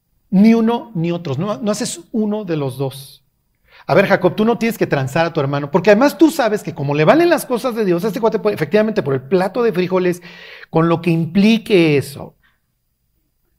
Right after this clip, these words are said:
te va a dar la primogenitura, porque si se acuerdan de la historia, ¿para qué la quiero?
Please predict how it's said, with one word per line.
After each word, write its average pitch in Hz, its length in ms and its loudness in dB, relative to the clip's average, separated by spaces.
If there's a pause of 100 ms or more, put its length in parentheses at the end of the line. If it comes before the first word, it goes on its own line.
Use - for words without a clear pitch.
(400)
te 156 120 2
va 175 280 6
a 185 40 0
dar 147 280 2
la 147 180 2
primogenitura, 175 840 0
porque 143 480 -4
si - 200 -16 (100)
se - 100 -12
acuerdan 160 360 -2
de 185 60 2
la 190 100 0
historia, 180 500 -2
¿para 139 160 -6
qué 165 100 -4
la 156 220 -4
quiero? 151 380 -4